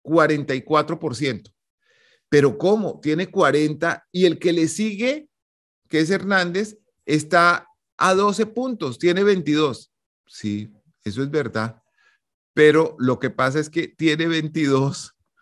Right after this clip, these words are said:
<laughs> pero, pero, pero el tercero, el tercero en discordia tiene, tiene veintitrés puntos. Entonces, Hernández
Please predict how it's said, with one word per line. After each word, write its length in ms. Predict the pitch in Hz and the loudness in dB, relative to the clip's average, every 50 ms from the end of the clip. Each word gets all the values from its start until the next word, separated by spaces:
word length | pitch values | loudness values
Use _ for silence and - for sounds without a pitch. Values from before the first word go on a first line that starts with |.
| _ _ _ | _ _ _
<laughs> 420 | _ _ _ _ _ _ _ _ _ | _ _ _ _ _ _ _ _ _
pero, 480 | - 135 131 123 - - 196 165 - - - - - - - _ | -2 0 0 0 0 0 0 -2 -2 -4 -10 -14 -16 -20 -8 _
pero, 440 | - 139 139 139 143 135 - - - _ - | 2 4 6 6 4 4 2 -6 -16 _ -2
pero 500 | - 139 135 131 131 117 - - _ _ _ _ _ _ _ _ _ _ _ _ - | 0 2 2 2 0 0 -2 -8 _ _ _ _ _ _ _ _ _ _ _ _ 0
el 340 | 131 139 139 135 143 - | 0 0 0 0 -4 -6
tercero, 800 | _ 151 147 139 135 135 - 185 175 170 160 185 226 240 - _ _ _ _ _ _ _ _ _ _ _ _ _ _ _ _ _ _ _ _ _ | _ 0 0 0 0 -2 -2 -2 0 0 -2 -2 -4 -6 -10 _ _ _ _ _ _ _ _ _ _ _ _ _ _ _ _ _ _ _ _ _
el 200 | - - 120 - | -12 -12 -12 -6
tercero 440 | - 123 127 120 113 151 135 135 151 | -4 -2 -2 0 0 0 0 0 -2
en 80 | 160 156 | -2 -2
discordia 680 | 156 147 151 - 139 135 131 135 143 139 - - - _ _ - - - - | -6 -8 -6 -4 -4 -4 -4 -4 -6 -8 -8 -12 -18 _ _ -20 -20 -10 -6
tiene, 480 | 143 143 143 139 143 151 139 - - - - - | -4 -2 -2 -2 -2 -4 -6 -8 -12 -18 -12 -8
tiene 440 | 127 131 131 135 151 151 - - _ | -6 -4 -4 -2 -4 -6 -6 -8 _
veintitrés 760 | - 123 120 143 139 131 110 - 127 113 - 139 139 147 151 147 | -10 -4 -2 -2 -2 -2 -4 -6 -6 -4 -2 -2 0 0 -2 -4
puntos. 380 | - 160 135 107 - 98 92 | -6 -6 -6 -6 -6 -6 -8
Entonces, 400 | 113 107 113 131 113 104 - - _ | -6 -2 -2 -2 -2 -2 -6 -10 _
Hernández 720 | - 127 127 123 147 156 160 165 170 180 214 208 214 - | -4 -4 -2 0 0 0 0 0 0 -2 -2 -2 -4 -12